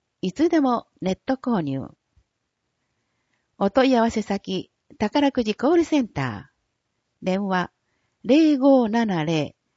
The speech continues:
零一一一九二。ナビダイヤル、有料。電話、零一一三三零零七七七。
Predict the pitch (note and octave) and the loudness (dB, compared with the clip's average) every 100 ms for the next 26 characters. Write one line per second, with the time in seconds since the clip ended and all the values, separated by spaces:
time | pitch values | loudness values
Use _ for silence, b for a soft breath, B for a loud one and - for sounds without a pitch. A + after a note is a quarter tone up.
0 | _ - B3+ C#4 G#3+ A#3+ - G3 - _ | _ -2 2 2 0 -4 -8 -10 -10 _
1 | _ - G3+ - E4 C#4+ - A#3 - B3 | _ -10 -10 -4 0 0 0 -8 -4 -2
2 | G#3 D#3+ D3+ D3+ _ _ _ _ - G3+ | -2 -2 -4 -8 _ _ _ _ -4 0
3 | D4 C#4 C#4 G3 D3+ C#3+ C3 _ _ E3 | 0 2 0 0 -2 -4 -8 _ _ -4
4 | F3+ G3+ F3+ F3 E3 - _ _ _ _ | -2 -2 -2 -2 -4 -8 _ _ _ _
5 | _ _ _ - G3+ G#3+ G3 F#3 - _ | _ _ _ -4 -2 -2 -2 -4 -6 _
6 | _ _ - C#4+ D#4 B3+ C#4+ - A#3 A#3+ | _ _ 0 2 4 2 0 -2 -6 -6
7 | E3+ E3+ _ _ _ - C#4 D#4 - C4 | -10 -12 _ _ _ -4 -2 0 0 -2
8 | A#3+ G3+ G3+ D3 - _ _ _ B3 D#4 | -2 -2 -2 -4 -8 _ _ _ 2 4
9 | B3+ - G3 B3 B3 A3 A3+ G3 E3 F#3 | 2 0 -2 0 0 0 -2 -2 -2 -4
10 | E3+ - | -4 -8